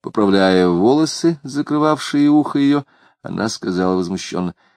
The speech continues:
«Терпеть не могу таких, как это, нигилистов. Рисуется, курит, волосы пестрые, а нос кривой. Говорят, он очень грязный мальчишка». Но, не ожидая ответа, она тотчас же отметила достоинство осужденного ею.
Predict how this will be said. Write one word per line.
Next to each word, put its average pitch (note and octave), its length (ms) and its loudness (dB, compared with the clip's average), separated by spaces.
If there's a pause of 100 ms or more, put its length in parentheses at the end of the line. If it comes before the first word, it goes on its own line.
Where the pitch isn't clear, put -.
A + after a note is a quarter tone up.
(260)
«Терпеть - 520 -2
не F2 80 -4
могу F2 240 -4
таких, - 520 -8 (760)
как A2 180 -4
это, E2+ 320 -6 (500)
нигилистов. C3+ 1040 0 (180)
Рисуется, B2+ 880 0
курит, C#3+ 440 2 (220)
волосы B2+ 480 2
пестрые, A2 580 0
а G2 40 -2
нос D3+ 220 -2
кривой. G#2 440 2 (380)
Говорят, G#2 300 0
он A2+ 100 2
очень A2+ 300 -2
грязный F#2+ 520 0
мальчишка». F2 640 -12 (840)
Но, E2+ 200 -2
не E2+ 100 0
ожидая E2 500 0
ответа, F2 560 -2
она D#2+ 180 -6
тотчас - 480 -8
же D#2 180 -4
отметила F2+ 480 -6
достоинство E2+ 1040 -4
осужденного D#2+ 840 -6
ею. D#2+ 320 -2